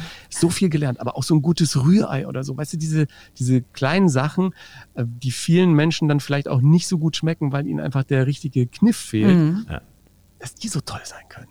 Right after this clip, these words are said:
Speaker 3: Ja, ja, ja.
Speaker 1: Das
Speaker 3: Wenn du, wenn du mal Geld im Restaurant ausgibst, ne, was, was, was ist sowas, was dich in Restaurants am meisten aufregt oder worüber du dich am meisten ärgerst?
Speaker 1: Schlechter Service.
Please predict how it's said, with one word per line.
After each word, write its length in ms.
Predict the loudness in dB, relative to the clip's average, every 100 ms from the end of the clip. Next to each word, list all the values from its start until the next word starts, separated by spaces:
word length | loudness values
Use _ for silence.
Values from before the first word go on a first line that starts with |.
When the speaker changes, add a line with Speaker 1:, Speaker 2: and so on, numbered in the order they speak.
| -10
Speaker 3:
Ja, 220 | -8 -8 -12 -8
ja, 100 | -6 -6
ja. 140 | -8 -14 _ _ _ _ _ -14 -12 -2
Speaker 1:
Das 80 |
Speaker 3:
Wenn 120 | 2 4
du, 220 | 2 -2 -8
wenn 200 | 0 2
du 60 | 4
mal 220 | 4 4
Geld 400 | 4 6 6 4
im 100 | 2
Restaurant 760 | 0 0 2 2 4 4 2 0
ausgibst, 880 | -2 -2 -6 -8 -8 -8 -10 -6 -2
ne, 140 | 0
was, 200 | 0 -2
was, 380 | -4 -4 -6 -6
was 180 | -6 -4
ist 220 | -6 -2
sowas, 320 | -2 -2 -4
was 160 | -6 -6
dich 160 | -4
in 100 | -2
Restaurants 640 | -2 -2 -4 -2 0 -2 -2
am 160 | -2
meisten 400 | 0 -2 -4 -6 -2
aufregt 680 | -2 -4 -8 -10 -10 -10 -8
oder 280 | -4 -2
worüber 280 | -2 0 0
du 120 | 0
dich 200 | -2 -4
am 80 | -2
meisten 380 | -2 -2 -4 -6
ärgerst? 720 | -4 -4 -4 -8 -10 -18 _ _ _ _ _ _ _ _ _ _ _ _ _
Speaker 1:
Schlechter 440 | -10 -4 -4 -2 -4
Service. 540 | -2 -4 -2 -6 -10